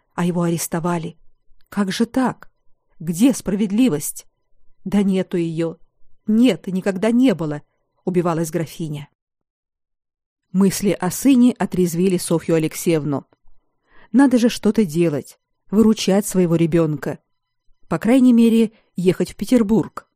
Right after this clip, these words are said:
Из всей близкой родни у неё осталась только незамужняя тётка,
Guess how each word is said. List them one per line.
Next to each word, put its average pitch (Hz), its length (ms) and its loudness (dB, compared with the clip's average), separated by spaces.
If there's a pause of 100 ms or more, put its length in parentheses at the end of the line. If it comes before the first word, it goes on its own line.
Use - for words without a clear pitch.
(920)
Из 214 120 0
всей - 260 2
близкой 233 420 0
родни 240 380 2
у 185 100 -4
неё 185 180 0
осталась 185 440 -2
только 185 260 -2
незамужняя 180 600 -2
тётка, 151 580 -2